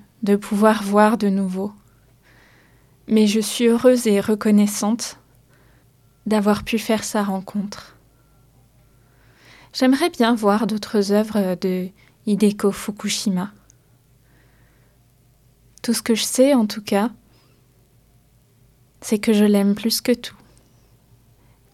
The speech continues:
Et même si cette rencontre n'a rien à voir avec le baiser de Gustav Klimt que j'avais tant rêvé, ici, avec Whiter Blue cinq de Hideko Fukushima,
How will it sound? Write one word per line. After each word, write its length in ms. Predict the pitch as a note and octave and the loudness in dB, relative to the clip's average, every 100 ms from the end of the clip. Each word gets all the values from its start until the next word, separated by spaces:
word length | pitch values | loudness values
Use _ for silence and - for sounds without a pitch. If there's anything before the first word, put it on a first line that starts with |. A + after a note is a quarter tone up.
| _ - | _ 2
Et 60 | |
même 180 | A3+ C4 | 4 4
si 160 | - C4+ | 2 4
cette 180 | C4 | 4
rencontre 520 | A#3+ A#3+ A#3 D#4 - B3 | 6 4 2 -2 2 4
n'a 120 | A3+ | 4
rien 320 | A3 B3 D#4+ | 4 4 6
à 100 | C#4 | 6
voir 320 | A#3 A#3 B3 | 6 4 4
avec 380 | G#3+ G3 G3+ - - - - - | 4 2 0 -4 -18 -20 -20 -2
le 140 | G#3+ A3+ | 4 6
baiser 380 | A3+ A3 A#3+ | 6 6 4
de 100 | A#3 | 4
Gustav 480 | G#3 G#3+ G#3 G#3+ G#3 | 2 0 0 0 -2
Klimt 440 | - - B3 C4 - | -2 2 4 4 4
que 100 | A3+ | 4
j'avais 320 | G#3 G3 G3+ | 4 4 2
tant 240 | G3+ A#3 | 4 2
rêvé, 460 | A#3+ G#3+ G3+ G3+ B3 _ _ _ _ _ _ _ _ _ _ _ _ - | 4 2 2 0 -2 _ _ _ _ _ _ _ _ _ _ _ _ -2
ici, 520 | A#3+ A#3 - G#3+ A#3 - - | 0 0 0 0 0 -4 -8
avec 380 | G3+ G3 G3 - | -2 0 0 2
Whiter 380 | G#3 G#3 A#3 A3+ | 0 2 2 2
Blue 220 | G3 G#3 | 0 -2
cinq 540 | G3+ - F#3+ G#3 - - _ G#3 | -2 -2 -2 -2 -8 -20 _ -6
de 80 | |
Hideko 560 | F#3+ - A3 A3+ G#3 G3 | -4 -4 -2 -2 0 -4
Fukushima, 840 | F#3 A3+ G#3 A3 - G#3 F3+ F#3 | -2 -6 -6 -6 -4 -2 -2 -6